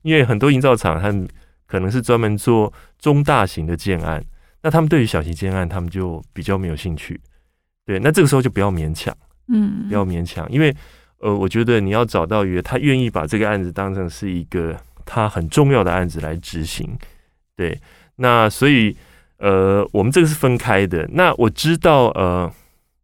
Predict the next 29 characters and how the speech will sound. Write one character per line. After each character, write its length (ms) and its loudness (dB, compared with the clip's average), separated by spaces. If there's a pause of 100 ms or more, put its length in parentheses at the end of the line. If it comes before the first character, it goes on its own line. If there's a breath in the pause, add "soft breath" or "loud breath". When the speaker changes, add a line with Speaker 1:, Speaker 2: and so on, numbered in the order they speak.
(680)
Speaker 1:
也 220 6
有 180 6
人 240 -2
是， 440 -2 (360 soft breath)
呃， 160 -6 (420)
所 160 -2
谓 100 4
的 60 2
做 220 0
统 340 -2
包。 260 2
统 220 0
包 160 4
就 60 2
是 160 4
说， 340 0 (320 loud breath)
他 100 -2
接 200 2
了 100 4
案 160 4
子 100 -6
之 80 0
后， 120 4
他 120 -2
可 120 0
以 80 2
从 200 -4
设 280 2
计 440 -2